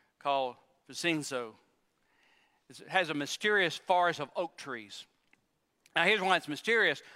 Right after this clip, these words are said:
Oak trees don't grow there. But there's a forest of oak trees. No one even knows how it got there until nineteen eighty. Nineteen eighty, the Swedish Navy received word from the forestry department saying, "Your lumber is ready."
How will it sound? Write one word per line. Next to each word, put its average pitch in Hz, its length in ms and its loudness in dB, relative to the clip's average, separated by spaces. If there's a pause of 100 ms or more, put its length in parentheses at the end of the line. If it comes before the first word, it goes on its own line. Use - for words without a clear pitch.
(140)
Oak 220 220 0
trees 170 260 0
don't 165 180 0
grow 165 200 0
there. 113 200 -6 (1300)
But 170 100 2
there's 190 160 4
a 247 80 2
forest 190 360 4
of 143 80 -2
oak 170 140 0
trees. - 460 -14 (760)
No 220 100 4
one 226 120 6
even 185 220 4
knows 190 260 4
how 160 180 6
it 131 120 -2 (100)
got 160 240 2
there 107 220 -10 (920)
until 180 440 0 (600)
nineteen 160 320 2
eighty. 143 260 -2 (880)
Nineteen 190 300 4
eighty, 202 240 6
the 165 100 -2
Swedish 202 560 -2
Navy 196 380 4
received 185 520 0
word 180 380 2
from 156 80 -8
the 147 80 -6
forestry 185 400 2
department 165 460 0
saying, 185 320 2 (180)
"Your 180 220 2
lumber 185 500 2
is 156 240 -4
ready." 151 380 0